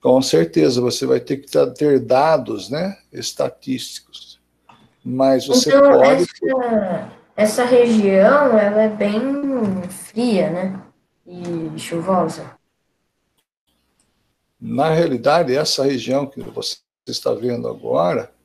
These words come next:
Speaker 1: da onde que é esses dados? Santa Catarina, Blumenau, é uma região que não tem, olha,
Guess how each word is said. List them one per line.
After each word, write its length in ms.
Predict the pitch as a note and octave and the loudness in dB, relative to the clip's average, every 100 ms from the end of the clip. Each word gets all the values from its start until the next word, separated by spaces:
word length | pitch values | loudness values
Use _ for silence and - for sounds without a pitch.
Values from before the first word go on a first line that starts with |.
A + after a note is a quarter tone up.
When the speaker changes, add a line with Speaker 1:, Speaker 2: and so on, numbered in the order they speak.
| _ _ _ _ _ _ _ | _ _ _ _ _ _ _
Speaker 1:
da 220 | C3 C3+ | 4 6
onde 300 | C#3 C#3+ C3 | 6 4 -2
que 100 | B2+ | 0
é 80 | A#2+ | 0
esses 300 | - A#2+ - | -2 -8 -4
dados? 720 | A#2 C3 G3+ A3 - - _ _ _ _ _ _ _ _ _ _ _ _ _ _ _ _ _ _ _ _ _ _ _ | -2 -2 -6 -12 -14 -16 _ _ _ _ _ _ _ _ _ _ _ _ _ _ _ _ _ _ _ _ _ _ _
Santa 440 | - - D#3 D#3+ E3+ | -6 0 0 2 -2
Catarina, 760 | F#3 F#3 E3+ C#3+ D3+ D#3+ B2+ | -2 -2 -2 0 -2 -4 -6
Blumenau, 840 | A2+ C3 D3 E3 D#3 B2 B2 A2 - | -4 -6 -4 -4 -4 -2 -2 -4 -6
é 40 | |
uma 180 | A#2 D3 | -8 -6
região 580 | E3 F#3+ F3+ D3+ D3 F3+ - | -8 -12 -8 -6 -6 -8 -10
que 80 | |
não 180 | E3 G3+ | -6 -6
tem, 320 | A#3+ E3+ F3 | -4 -4 0
olha, 300 | D#3 B2+ - | 0 0 -6